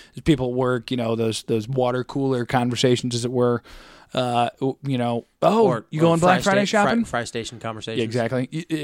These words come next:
Speaker 1: you going, you going, you going Black Friday shopping?
Speaker 2: Mm.
Speaker 1: Where you going?" "I'm going here." Like, it's just, it's just, I
Speaker 2: Mm-hmm.
Speaker 1: know that it's right there.
Speaker 2: Yep.
Speaker 1: It's, I can, I, it's,
Speaker 2: By the way,
Speaker 1: it's
Speaker 2: how
Speaker 1: almost
Speaker 2: bu-,
Speaker 1: like
Speaker 2: how
Speaker 1: in
Speaker 2: busy,
Speaker 1: three hundred
Speaker 2: how busy you're
Speaker 1: when they
Speaker 2: gonna
Speaker 1: were,
Speaker 2: be.
Speaker 1: when they were literally staring down their own death.
Speaker 2: Yeah.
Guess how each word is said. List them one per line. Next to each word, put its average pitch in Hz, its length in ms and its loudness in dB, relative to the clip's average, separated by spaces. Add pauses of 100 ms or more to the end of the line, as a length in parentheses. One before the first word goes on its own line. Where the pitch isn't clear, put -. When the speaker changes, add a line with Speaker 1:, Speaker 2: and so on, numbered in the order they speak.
Speaker 1:
you 135 180 0
going, 143 260 0
you 139 120 -6
going, 143 340 0
you 143 80 -4
going 160 160 0
Black 175 180 4
Friday 196 200 4
shopping? 214 320 0
Speaker 2:
Mm. 175 40 -2
Speaker 1:
Where 165 100 4
you 196 80 2
going?" 170 320 2
"I'm 185 140 2
going 185 220 4
here." 185 240 2
Like, 127 160 -2
it's 120 140 -6
just, - 280 -4
it's 131 140 -6
just, - 140 -4
I 135 120 2
Speaker 2:
Mm-hmm. 147 220 0
Speaker 1:
know 143 300 6
that 117 120 -6
it's 113 160 -10
right 117 220 -4
there. 110 360 -14
Speaker 2:
Yep. 104 200 -14
Speaker 1:
It's, - 180 -6
I 147 60 -2
can, 127 240 -4 (360)
I, 127 140 0 (680)
it's, 160 140 2
Speaker 2:
By 151 100 4
the 156 60 -2
way, 139 100 -4
Speaker 1:
it's 151 120 -2
Speaker 2:
how - 60 4
Speaker 1:
almost 285 180 2
Speaker 2:
bu-, 208 60 2
Speaker 1:
like 160 80 2
Speaker 2:
how - 40 2
Speaker 1:
in 165 40 0
Speaker 2:
busy, 160 120 -2
Speaker 1:
three 175 120 4
hundred 156 480 0 (160)
Speaker 2:
how 139 120 -4
busy 127 240 -10
you're 113 80 -6
Speaker 1:
when 151 100 2
they 151 80 4
Speaker 2:
gonna 143 80 4
Speaker 1:
were, 139 140 4
Speaker 2:
be. - 100 -6
Speaker 1:
when 151 100 2
they 139 80 2
were 131 120 0
literally 139 600 4
staring 123 460 0
down 117 480 -2 (340)
their 123 240 0
own 107 140 -4
death. 101 320 -10 (280)
Speaker 2:
Yeah. 104 200 -4